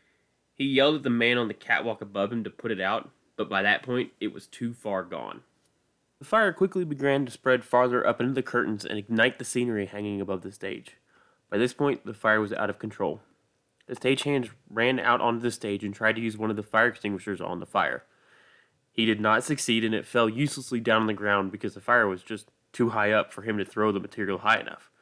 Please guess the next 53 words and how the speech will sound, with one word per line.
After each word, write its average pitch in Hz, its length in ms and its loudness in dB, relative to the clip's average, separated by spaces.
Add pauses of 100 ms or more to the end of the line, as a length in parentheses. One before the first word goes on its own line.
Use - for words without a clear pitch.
(680)
They 120 80 0
tried 151 260 4
to 147 60 -2
drop 127 300 2
the 131 100 -2
asbestos 117 460 -4
fire 107 240 0
curtain 101 320 -6
down 101 220 2
to 95 60 -4
help 107 200 -4
keep 123 220 -10
the 110 80 -12
fire 107 280 2
on 104 120 0
the 95 60 -4
stage 123 400 0
and 113 100 -4
not 104 180 -2
spread 107 220 -4
out 98 140 0
into 101 120 -12
the 104 120 -2
audience, 120 540 2
but 123 220 2
at - 100 0
one 135 160 2
point 156 340 -4
after 117 280 -4
one 110 160 -2
of 113 100 -2
the 110 80 -2
sequences 131 600 -4
in 107 100 -2
the 92 60 -6
play, 110 360 -4 (100)
a - 80 -6
light 110 300 0
that 127 100 -4
was 117 140 -8
supposed 123 300 -4
to - 80 -18
be 107 80 -4
rotated 113 680 -4
back 104 280 -2
into 120 140 -4
a 95 60 -2
crevice 107 380 -2
in 107 80 -4
the 90 60 -6
wall 90 360 -4
was 95 200 -12
not. 95 420 -6